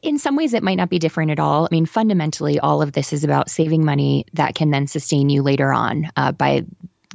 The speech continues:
growing and generating additional money to live on. Uh, but I think, you know, if you're doing semi-retirement,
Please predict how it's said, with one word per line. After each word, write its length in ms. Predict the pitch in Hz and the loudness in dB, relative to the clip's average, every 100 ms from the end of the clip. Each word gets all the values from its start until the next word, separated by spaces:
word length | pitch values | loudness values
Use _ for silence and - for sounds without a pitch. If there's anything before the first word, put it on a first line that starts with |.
| 165 | -10
growing 560 | - 170 143 127 135 214 | -4 -2 0 -2 -6 -4
and 160 | 160 151 | -2 0
generating 520 | 151 147 147 139 139 | 0 0 0 -2 -2
additional 440 | 139 151 - 143 | -2 -2 0 0
money 260 | 143 139 135 | 2 2 0
to 120 | - 147 | 0 0
live 220 | 135 127 | 0 0
on. 240 | - - - - - - | -2 -4 -6 -14 -14 -6
Uh, 200 | - 143 | 0 0
but 260 | 185 185 285 | 0 -2 -2
I 80 | 302 | 0
think, 260 | 339 294 | -2 -2
you 80 | 269 | 0
know, 140 | 233 190 | 0 0
if 180 | 202 | 0
you're 120 | 220 196 | -2 -2
doing 420 | 214 208 196 185 | 0 2 0 -2
semi-retirement, 1040 | - 196 185 190 190 185 180 180 180 175 | -4 0 2 2 0 0 0 2 2 0